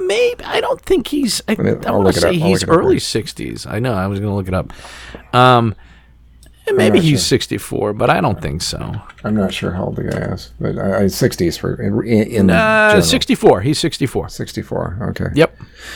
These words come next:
Speaker 2: Five-foot-five, sixty-four degrees.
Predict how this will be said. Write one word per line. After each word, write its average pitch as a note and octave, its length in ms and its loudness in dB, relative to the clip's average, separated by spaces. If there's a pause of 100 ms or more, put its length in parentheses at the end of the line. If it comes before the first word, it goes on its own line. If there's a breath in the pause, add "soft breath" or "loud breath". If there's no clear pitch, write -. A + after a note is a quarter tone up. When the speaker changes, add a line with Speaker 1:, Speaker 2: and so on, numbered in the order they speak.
(220 loud breath)
Speaker 2:
Five-foot-five, C#3 1040 2
sixty-four B2 580 -2
degrees. B2 520 -2